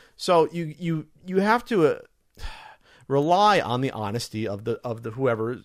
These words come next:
is, is doing the work for you and that they're not trying to take you for a ride. But out of the three vendors I've gone to,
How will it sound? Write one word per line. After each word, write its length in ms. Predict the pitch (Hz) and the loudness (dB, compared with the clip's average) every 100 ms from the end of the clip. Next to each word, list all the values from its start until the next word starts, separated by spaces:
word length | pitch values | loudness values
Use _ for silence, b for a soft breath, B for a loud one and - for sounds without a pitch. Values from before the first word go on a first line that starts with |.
| - | -12
is, 240 | 131 113 | -12 -12
is 320 | - 113 107 _ _ 147 | -12 -12 -12 _ _ -8
doing 220 | 135 123 | -4 -2
the 80 | 165 | -2
work 340 | 170 226 233 | 2 2 2
for 80 | - | -4
you 160 | 123 92 | -2 -2
and 100 | 98 | -4
that 120 | 120 | -4
they're 80 | 131 | -2
not 160 | 131 | -4
trying 200 | - 127 | -2 -6
to 60 | 120 | -4
take 140 | 101 | -8
you 80 | 107 | -8
for 160 | - 139 | -6 -6
a 40 | |
ride. 280 | 151 - 214 B B B | 0 0 0 B B B
But 200 | - 135 - | 2 4 4
out 120 | 147 | 2
of 140 | 143 | 2
the 200 | 131 123 | 2 -2
three 520 | - - 143 185 165 | -4 -6 -4 -2 -4
vendors 460 | 135 117 175 226 143 | -2 0 0 2 2
I've 160 | 117 104 | 2 2
gone 200 | 98 101 | -2 -4
to, 360 | - 95 90 | -4 -4 -4